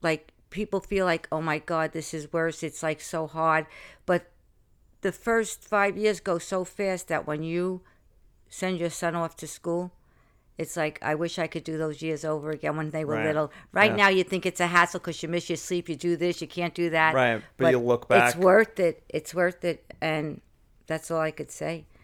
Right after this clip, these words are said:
Speaker 2: Yeah, it's
Speaker 1: No,
Speaker 2: days
Speaker 1: my
Speaker 2: like this that I was saying to my wife yesterday. I was like, "No, no, no second child."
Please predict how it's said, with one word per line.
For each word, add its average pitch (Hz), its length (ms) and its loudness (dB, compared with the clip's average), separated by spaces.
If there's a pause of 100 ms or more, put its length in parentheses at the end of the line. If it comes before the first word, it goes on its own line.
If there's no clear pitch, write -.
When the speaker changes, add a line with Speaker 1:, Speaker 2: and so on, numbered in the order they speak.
Speaker 2:
Yeah, 127 200 2
it's 117 120 -6
Speaker 1:
No, 143 120 6
Speaker 2:
days 143 100 6
Speaker 1:
my - 60 4
Speaker 2:
like 135 180 6
this 127 240 6
that 120 140 4
I - 20 6
was 117 100 2
saying 110 280 0
to 104 260 -4
my 113 200 -8
wife 107 300 -4
yesterday. 110 400 -6
I 104 60 -8
was 101 100 -8
like, 101 240 -10 (960)
"No, 117 380 -2
no, 117 240 -4 (140)
no 113 140 -2
second - 400 -8
child." - 440 -12